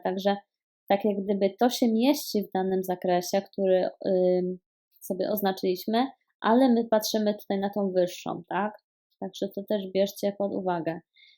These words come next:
E, co jest trochę kiepskie, jeśli chodzi o oznaczenie tej ceny, jeśli sobie nie weźmiecie free shipping, możecie mieć oferty, w których na przykład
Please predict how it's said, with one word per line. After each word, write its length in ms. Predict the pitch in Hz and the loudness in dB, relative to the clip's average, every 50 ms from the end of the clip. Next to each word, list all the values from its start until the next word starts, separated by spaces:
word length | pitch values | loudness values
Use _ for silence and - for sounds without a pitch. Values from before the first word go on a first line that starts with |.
| _ - - | _ -2 0
E, 500 | - 190 190 190 190 196 196 196 190 - - _ _ _ _ _ - | 2 2 2 2 2 2 0 0 -2 -6 -8 _ _ _ _ _ -6
co 200 | - - 277 269 | 0 4 6 6
jest 260 | 285 285 285 277 - | 8 6 6 4 2
trochę 280 | 269 254 240 247 240 240 240 - | 0 2 4 4 4 4 4 4
kiepskie, 340 | - 269 269 - - - 240 | 4 4 4 2 0 0 0
jeśli 260 | 233 233 - - 220 | 0 0 0 -2 0
chodzi 280 | 214 233 226 208 208 214 | 0 0 0 4 4 6
o 100 | 214 214 | 6 6
oznaczenie 520 | 220 220 214 208 208 - 220 214 214 208 208 | 4 2 -2 -4 -2 -2 -2 0 0 0 0
tej 140 | 202 190 190 | 0 -2 0
ceny, 520 | - - 226 233 226 220 196 208 233 233 - _ _ _ _ - | 0 0 2 2 2 4 4 2 2 0 -2 _ _ _ _ -8
jeśli 240 | 214 - - 233 233 | -8 -6 -4 -4 -4
sobie 260 | - - 220 226 220 | -4 -2 0 0 2
nie 140 | 220 226 220 | 2 2 4
weźmiecie 500 | 226 226 226 220 226 240 240 - 233 214 220 - | 4 2 2 2 0 -2 0 -2 -4 -4 -2 0
free 160 | 226 240 240 | 0 0 0
shipping, 580 | 233 - 208 190 - 185 196 226 285 359 349 - _ _ _ _ _ _ - _ _ _ - | 0 0 -4 -2 0 0 0 2 0 0 -2 -4 _ _ _ _ _ _ -20 _ _ _ -4
możecie 420 | 220 226 220 269 285 277 277 277 262 | -2 2 4 4 4 4 2 2 2
mieć 220 | 262 269 269 - - | 0 0 0 -2 -2
oferty, 560 | 240 - - 226 214 202 - - 220 220 269 | -2 2 2 2 2 2 0 -2 -2 -2 -2
w 120 | 262 - | -4 -6
których 280 | - 240 226 233 233 233 | -4 -2 -2 0 0 0
na 80 | 240 233 | -2 -2
przykład 400 | 240 - 247 240 240 226 220 | -2 -2 -2 0 2 0 0